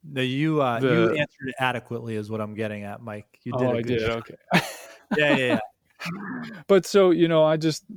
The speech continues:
Speaker 2: you know, when I came to you, you know, those, those few years ago or whatever it was, um,
Speaker 1: Yeah, that's right.
Speaker 2: you know, I, I, as I was doing my work, uh, of recognizing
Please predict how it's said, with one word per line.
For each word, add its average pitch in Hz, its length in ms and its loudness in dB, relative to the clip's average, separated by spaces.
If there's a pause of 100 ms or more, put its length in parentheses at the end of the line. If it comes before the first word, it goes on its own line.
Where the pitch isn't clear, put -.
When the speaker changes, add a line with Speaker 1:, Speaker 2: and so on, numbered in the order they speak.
(120)
Speaker 2:
you 151 120 -4
know, 139 160 2
when 143 160 2
I 165 140 2
came 147 340 -2
to 127 120 -6
you, 131 260 4
you 123 140 2
know, 117 160 0
those, 113 420 0
those 120 460 -4 (260)
few 131 200 -4
years 120 340 2
ago 117 260 2
or 110 200 2
whatever 110 360 0
it 110 100 -2
was, 110 580 -4
um, 110 340 -12 (280)
Speaker 1:
Yeah, 113 160 -4
that's 104 200 -16
right. 113 120 -8
Speaker 2:
you 143 60 0
know, 139 140 2
I, 160 260 4 (200)
I, 147 500 0
as 123 180 -4
I 131 180 0
was 139 200 0
doing 135 320 -2
my 117 140 -2
work, 120 540 -2 (440)
uh, 113 300 -8
of 120 200 -4
recognizing 117 1000 -4